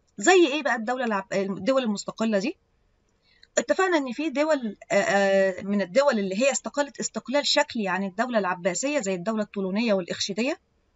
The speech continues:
خدنا الدولة الفاطمية اللي كانت منافس قوي للدولة العباسية.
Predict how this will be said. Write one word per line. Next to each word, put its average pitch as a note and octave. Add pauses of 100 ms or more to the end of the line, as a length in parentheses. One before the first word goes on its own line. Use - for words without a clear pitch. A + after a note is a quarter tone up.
(400)
خدنا B3+
الدولة A#3+
الفاطمية A3
اللي G3+
كانت A#3
منافس C4
قوي A3+ (1000)
للدولة F3+ (100)
العباسية. E3+